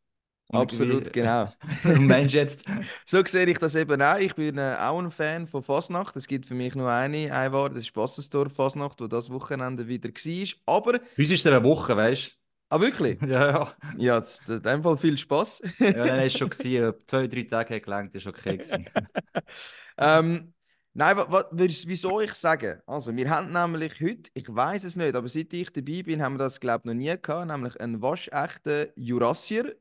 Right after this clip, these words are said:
Speaker 2: bei uns im Podcast. Ich weiss nicht, ob das schon mal der Fall war. Und gestern habe ich das Spiel Ajoie gegen Genf zusammengefasst und es ist gefühlt das ganze Stadion verkleidet gewesen. Beim Goal von Ajoie ist sehr viel Konfetti in die Luft geflogen.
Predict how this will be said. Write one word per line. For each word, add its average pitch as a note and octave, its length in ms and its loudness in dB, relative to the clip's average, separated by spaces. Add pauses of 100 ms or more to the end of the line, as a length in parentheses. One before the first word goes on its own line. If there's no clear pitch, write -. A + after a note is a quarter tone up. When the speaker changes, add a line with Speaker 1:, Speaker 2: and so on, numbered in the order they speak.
(120)
Speaker 2:
bei F#3 120 2
uns A3 220 -2
im G3 140 -6
Podcast. G#3 720 -4
Ich - 360 -20
weiss C#3 220 2
nicht, E3+ 140 0
ob F3 100 -4
das D#3+ 200 0
schon D#3 140 0
mal C#3+ 120 0
der C3 100 -2
Fall D#3 240 2
war. G#3 300 -6 (140)
Und B3 420 -4
gestern A3+ 600 2 (400)
habe E3 180 -2
ich D#3+ 60 -6
das - 80 -6
Spiel G#3 520 -6
Ajoie F#3+ 460 4
gegen D#3 300 -4
Genf E3+ 440 0
zusammengefasst F#3+ 840 -2 (320)
und F3 300 -4
es D#3+ 160 -4
ist E3 200 -4
gefühlt F#3+ 360 -6
das - 120 -12
ganze G3 380 2
Stadion F3+ 520 0
verkleidet F3 640 -2
gewesen. F3+ 320 -8
Beim D#3 200 -2
Goal F3+ 280 2
von F3+ 140 -2
Ajoie E3+ 580 0
ist C#3+ 140 -8
sehr E3 200 -6
viel E3+ 240 -4
Konfetti E3+ 640 -4
in - 80 -12
die - 60 -8
Luft G#3 240 -4
geflogen. F3+ 420 -2